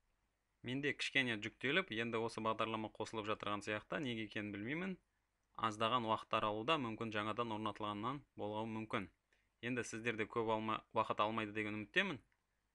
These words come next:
Және қараймыз, міне қарап отырсаңыздар, бізде себебін түсінген сияқтымын, яғни менде оның алдында орнатылған виртуалды машиналар болды, міне сол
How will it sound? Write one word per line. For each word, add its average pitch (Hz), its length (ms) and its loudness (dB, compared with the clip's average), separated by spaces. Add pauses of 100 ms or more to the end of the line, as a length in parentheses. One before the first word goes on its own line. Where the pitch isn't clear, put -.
(3000)
Және 147 320 2
қараймыз, 120 400 4
міне 113 240 2
қарап 120 320 4
отырсаңыздар, 123 480 0
бізде 110 380 2 (920)
себебін 131 400 2
түсінген 120 320 -2
сияқтымын, 160 400 0
яғни 117 300 4
менде 113 380 4 (200)
оның 123 240 2
алдында 117 380 4
орнатылған 110 640 2
виртуалды 110 500 2
машиналар 107 560 2
болды, 131 240 0
міне 113 240 0
сол 117 220 0